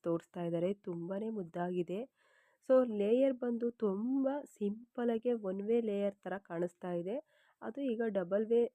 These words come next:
ಲೇಯರ್ ಮಾಡಿದ್ದಾರೆ. ತುಂಬ ಚೆನ್ನಾಗಿದೆ. ಮೋಪ್ ಡಿಸೈನ್ಸು, ಆ, ಒಂದು ಪಿಕಾಕ್ ಡಿಸೈನ್ಸ್ ಮೆನ್ಷನ್ ಮಾಡಿದ್ದಾರೆ. ಆ, ಅದರಲ್ಲಂತೂ ತುಂಬ ವೆರೈಟಿ ಕಲೆಕ್ಷನ್ನ ಅಲ್ಲಿ ಹಾಕಿದ್ದಾರೆ ಅಂತಲೇ ಹೇಳ್ಬೋದು. ಇಷ್ಟ ಆದ್ರೆ so ಮೂವತ್ತೊಂಬತ್ತು ಗ್ರಾಮ್‌ಗೆ ಸಿಗ್ತಾ ಇದೆ.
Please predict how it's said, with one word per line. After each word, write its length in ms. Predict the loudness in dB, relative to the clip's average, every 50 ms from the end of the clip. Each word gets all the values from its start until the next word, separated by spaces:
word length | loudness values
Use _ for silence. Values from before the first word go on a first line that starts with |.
| _ _ -6
ಲೇಯರ್ 340 | -4 -2 -2 -2 -2 -2
ಮಾಡಿದ್ದಾರೆ. 500 | -4 -4 -4 -4 -4 -4 -4 -2 -2 -2
ತುಂಬ 360 | -4 -4 -8 -10 -8 -6 -6 -6
ಚೆನ್ನಾಗಿದೆ. 680 | -8 -8 _ -12 -10 -8 -6 -4 -4 -4 -4 -4 -4 -2
ಮೋಪ್ 380 | -2 -2 -2 -2 -2 -2 -4 _
ಡಿಸೈನ್ಸು, 760 | -4 -4 -4 -4 -4 -4 -4 -4 -6 _ _ -2 -2 -2 -2 -6 _ _ _ _ _ _ _ -6
ಆ, 40 |
ಒಂದು 600 | -4 -4 -2 -2 -4 -6 -6 -6 -4 -4 -6 -6 -10 _ _ _
ಪಿಕಾಕ್ 480 | -12 -12 -6 -4 -4 -4 -4 -6 _
ಡಿಸೈನ್ಸ್ 540 | -8 -8 -4 -2 -2 -2 -2 -4 -8 _ -4
ಮೆನ್ಷನ್ 440 | -2 0 0 -2 -4 -6 -8 -6 -6
ಮಾಡಿದ್ದಾರೆ. 600 | -6 -8 -8 -8 -8 -8 -4 -2 0 0 0 -2
ಆ, 420 | -4 -6 -8 -8 -6 -6 -6 -6 -8
ಅದರಲ್ಲಂತೂ 560 | -8 -4 -4 -2 -2 -2 -2 -4 -4 -8 -10
ತುಂಬ 360 | -8 -6 -8 -8 -4 0 2 4
ವೆರೈಟಿ 420 | 4 4 4 2 0 0 -2 -6 -8
ಕಲೆಕ್ಷನ್ನ 600 | -4 -2 -2 -2 -2 -4 -6 -4 -2 -2 -2 -2
ಅಲ್ಲಿ 180 | -2 -4 -4 -4
ಹಾಕಿದ್ದಾರೆ 720 | -6 -8 -10 -12 _ _ _ -8 -6 -4 -2 0 2 0
ಅಂತಲೇ 300 | 0 -2 -4 -2 -2 -2
ಹೇಳ್ಬೋದು. 560 | 0 -2 -4 -4 -4 -4 -4 -2 -2 -2 -4 -4 _ _ _ _ _ _ _ _
ಇಷ್ಟ 260 | -20 -20 -20 -6 -4 -2 -2
ಆದ್ರೆ 260 | 0 -2 -4 -4 -6
so 360 | -8 -8 _ -8 -10 -8 -8 -10
ಮೂವತ್ತೊಂಬತ್ತು 640 | -8 -4 -4 -6 -4 -4 -6 -6 -6 -10 -10 -12 -14
ಗ್ರಾಮ್‌ಗೆ 320 | -12 -10 -8 -6 -4 -4 -6
ಸಿಗ್ತಾ 460 | -6 -6 -10 -10 _ _ -6 -4 -2
ಇದೆ. 320 | -2 -2 -4 -4 -6 -6